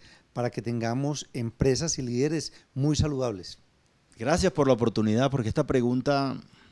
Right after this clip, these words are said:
Speaker 2: me permite responderla de la siguiente manera. Todo parte del autoconocimiento, de la elevación de ese nivel de conciencia y de perder el miedo. Realmente no hay un líder ideal que tenga que ser carismático, fuerte, no.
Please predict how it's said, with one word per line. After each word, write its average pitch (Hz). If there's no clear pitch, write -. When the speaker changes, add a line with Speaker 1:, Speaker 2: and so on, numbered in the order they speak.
Speaker 2:
me 123
permite 127
responderla 113
de 127
la 104
siguiente 98
manera. 87
Todo 185
parte 180
del 147
autoconocimiento, 107
de 110
la 110
elevación 107
de 135
ese 127
nivel 117
de 120
conciencia 101
y 147
de 143
perder 139
el 190
miedo. 151
Realmente 165
no 175
hay 175
un 175
líder 170
ideal 123
que -
tenga 127
que 123
ser 123
carismático, 117
fuerte, 123
no. 131